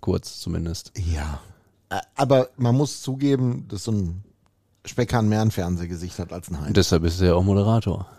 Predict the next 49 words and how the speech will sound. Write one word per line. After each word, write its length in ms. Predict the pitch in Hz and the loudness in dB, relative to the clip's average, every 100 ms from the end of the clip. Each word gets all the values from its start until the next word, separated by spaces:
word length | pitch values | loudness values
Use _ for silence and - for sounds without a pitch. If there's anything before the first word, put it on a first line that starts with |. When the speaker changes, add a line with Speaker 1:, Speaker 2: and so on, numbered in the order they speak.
| - | -2
Speaker 2:
Ja, 280 | 120 - - - | 0 0 6 6
genau. 200 | 135 127 95 87 | 8 4 2 -2
Und 160 | - 160 | 4 4
ich 160 | - 135 | 4 0
<laughs> 80 | - | 0
Kommentator 840 | 113 131 156 175 170 196 208 - | 0 2 2 0 0 2 0 0
und 240 | 143 127 - | -4 -6 -4
das 140 | 123 110 | -4 2
sind 180 | 120 117 | 0 2
die, 120 | 120 | -2
die 100 | 120 | 0
dann 240 | 110 107 | 0 0
eben 220 | 110 98 | -2 -6
nur 120 | 107 101 | -2 0
mal 140 | 98 | -2
ab 160 | 90 104 | -2 -2
und 140 | 98 | -2
zu, 300 | - 110 117 101 - | -2 -6 -2 -4 -4
<laughs> 200 | 143 - | -8 0
weil's 300 | - - - - | 0 0 2 2
Speaker 1:
Weil 280 | 214 110 107 | 4 8 10
sie 80 | 113 | 10
Speaker 2:
unbedingt 60 | 117 | 10
Speaker 1:
müssen, 300 | 135 127 98 | 8 6 4
Speaker 2:
sein 280 | 104 139 | 6 6
Speaker 1:
ja. 60 | 135 | 6
Speaker 2:
müssen. 180 | 123 113 147 160 151 127 - | 2 -2 -12 -16 -16 -16 -12
Ja, 380 | - 98 131 127 - | -8 0 0 0 -4
aber 200 | - 131 | -4 0
es 120 | 190 - | 0 2
kann 160 | 202 | 2
ja 100 | 226 | 2
auch 120 | 196 | 2
nicht 240 | 165 160 - | 2 2 2
schaden, 280 | 147 165 143 | 2 2 -2
dass 160 | 127 | 0
man, 280 | 123 117 117 | 2 2 -2
dass 160 | 113 127 | -4 -2
man 140 | 107 | -2
auch 120 | 107 | 0
mal 120 | 107 | -2
zeigt, 380 | 95 104 117 - _ - - - - _ _ | -2 -4 -4 -8 _ -20 -20 -20 -20 _ _
dass 160 | 110 117 | -2 0
man 340 | 110 104 98 _ _ | 2 0 -4 _ _
im 120 | 104 | -2
Stadion 460 | - 107 120 107 101 | 2 0 2 0 0
tatsächlich 460 | 101 104 95 95 | 0 -2 -6 -6
selber 340 | 85 113 117 87 | -4 -4 -4 -6
ist. 340 | 107 - - | -6 -8 -12